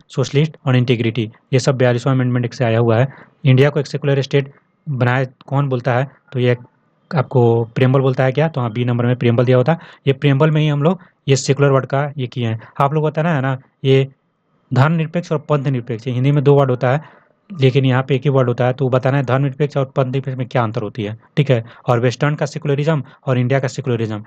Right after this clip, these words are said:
कैसे डिफरेंस है, ये सब मेंस का पर्सपेक्टिव है, इसमें ज़्यादा लंबा नहीं खींचेंगे हम लोग। Added to the preamble of forty-second amendment act, इंडिया को एक सेकुलर स्टेट बनाता है। Which one of the following what is not included in preamble of constitution, उन्नीस सौ पचहत्तर में कौन सा जोड़ा नहीं गया था?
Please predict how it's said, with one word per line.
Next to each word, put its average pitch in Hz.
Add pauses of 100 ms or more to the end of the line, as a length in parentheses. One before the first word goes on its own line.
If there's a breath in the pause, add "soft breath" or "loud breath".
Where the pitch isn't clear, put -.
(160 soft breath)
कैसे 135
डिफरेंस 123
है, 127
ये 127
सब 156
मेंस 156
का 165
पर्सपेक्टिव 151
है, 135
इसमें 135
ज़्यादा 127
लंबा 131
नहीं 131
खींचेंगे 123
हम 113
लोग। 156 (300 loud breath)
Added 135
to 151
the 135
preamble 135
of 120
forty-second 131
amendment 127
act, - (380 loud breath)
इंडिया 131
को 131
एक 120
सेकुलर 123
स्टेट 123
बनाता 113
है। 131 (260 loud breath)
Which 151
one 160
of 156
the 156
following 147
what 143
is 135 (120)
not 156
included 139
in 147 (760 soft breath)
preamble 139
of 139
constitution, 139 (140)
उन्नीस 131
सौ 139
पचहत्तर 131
में 143
कौन 127
सा 131
जोड़ा 117
नहीं 107
गया 101
था? 104